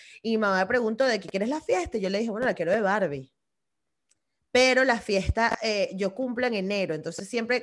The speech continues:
a veces coincidía que, bueno, el siguiente fin de semana ya empezaba carnaval, entonces ya me coleaban la fiesta,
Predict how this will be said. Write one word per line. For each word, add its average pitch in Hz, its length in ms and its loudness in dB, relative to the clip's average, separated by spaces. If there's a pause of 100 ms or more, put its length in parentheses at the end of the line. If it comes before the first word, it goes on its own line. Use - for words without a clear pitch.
(140)
a 185 120 4
veces 180 280 -2
coincidía 254 640 -2
que, 233 100 -2
bueno, 190 200 -2
el 190 80 -6
siguiente 175 320 -6
fin 240 140 -10
de 269 60 -4
semana 262 480 -4 (280)
ya 190 140 2
empezaba 233 440 2
carnaval, 247 480 0
entonces 196 300 -2
ya 214 100 2
me 226 140 -2
coleaban 175 360 2
la 202 100 -2
fiesta, 190 380 -4